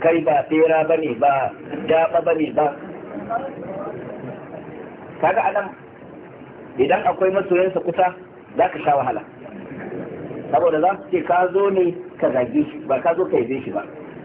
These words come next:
Duk da cewa magana da kuke faɗa gaskiya ce, hakan ne, shi ba waɗannan abubuwan bane. To amma ba yabo bane kai ta kore wasu sifofi wanda daman can ko tsantsar kore su ba, ba wai yabo bane ga Allah.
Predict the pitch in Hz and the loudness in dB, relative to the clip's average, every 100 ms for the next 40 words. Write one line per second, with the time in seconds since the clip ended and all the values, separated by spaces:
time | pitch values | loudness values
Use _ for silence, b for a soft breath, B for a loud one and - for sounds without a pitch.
0 | - 403 240 240 233 208 196 214 190 185 | -2 2 2 4 4 4 2 0 0 -2
1 | 196 180 170 180 - - - - - - | -2 -2 2 0 -2 -14 -20 -20 -20 -20
2 | - - - - - 214 - 220 220 220 | -18 -20 -18 0 2 2 2 4 4 2
3 | 165 208 196 143 139 131 214 202 170 175 | 0 2 2 0 -2 -2 2 4 4 2
4 | 147 147 143 147 156 - 113 104 - - | 0 0 2 2 2 0 -2 -4 -10 -18
5 | - - - - - - - - - 180 | -18 -18 -18 -18 -20 -20 -20 -8 0 2
6 | 185 170 202 170 196 208 208 160 151 156 | 4 4 4 4 4 2 2 2 2 2
7 | 180 190 196 170 139 135 131 151 151 147 | 2 4 6 6 2 -2 -2 2 2 2
8 | 165 147 139 - - 170 170 - 208 190 | 2 2 4 4 2 2 -2 0 0 0
9 | - - 226 233 - - - 247 247 240 | -10 0 0 0 -6 -2 2 2 2 2
10 | 262 247 196 180 156 117 - - - - | 4 4 2 2 2 2 -2 -12 -20 -20
11 | - - - - - - - - 151 165 | -20 -20 -20 -20 -16 -16 -8 0 2 4
12 | 180 147 135 139 143 117 110 120 107 | 4 2 2 2 0 0 -2 -2 -6